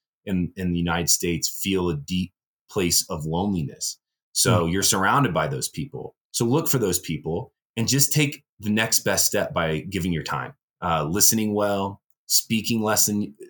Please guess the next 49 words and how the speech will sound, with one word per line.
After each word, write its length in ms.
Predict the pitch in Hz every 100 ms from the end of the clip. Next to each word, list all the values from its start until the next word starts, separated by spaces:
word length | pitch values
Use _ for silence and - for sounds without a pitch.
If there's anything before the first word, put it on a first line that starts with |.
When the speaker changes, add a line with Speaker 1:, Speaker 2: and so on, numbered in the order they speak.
| _
Speaker 1:
speaking 560 | - - 117 117 113
less, 400 | 104 107 - - _ _ _ - -
uh, 440 | 101 95 90 90 - _ -
than 240 | 113 101
you 160 | 98 92
listen. 540 | 104 - 107 101 101 _ _ _ _ _ _ _ _ _ - - -
Uh, 220 | 104 95
and, 200 | 113 113 -
and 160 | 107 113
I 60 |
think 320 | 104 123 117 -
if 200 | 104 107
you 180 | 110 117
take 320 | 120 120 113
the 60 | 104
next 300 | 98 98 -
best 300 | 95 95 -
step, 320 | - 85 -
there's 240 | 98 98 92
a 60 |
ripple 300 | 87 117 98
effect 360 | 80 - 71 -
because 220 | 92 95
maybe 240 | 101 104 104
that 160 | 98
person 240 | - 92 95
will 60 |
go 120 | 85 87
and 80 | 85
do 100 | 87
it 60 |
for 80 | -
somebody 280 | - 85 80
else. 260 | 82 123 - _ _ _ _ _
So 140 | 147
if 100 | 143
you're 300 | 175 185 175 -
wanting 220 | 127 127 123
to 40 |
help 340 | 123 127 120 101
or, 160 | 90
or 260 | 80 98 90
wanting 220 | 98 123
to 80 | 123
find 200 | 120 113
a 40 |
way 140 | 113 113
to 80 |
engage, 800 | 113 98 98 104 104 101 101 -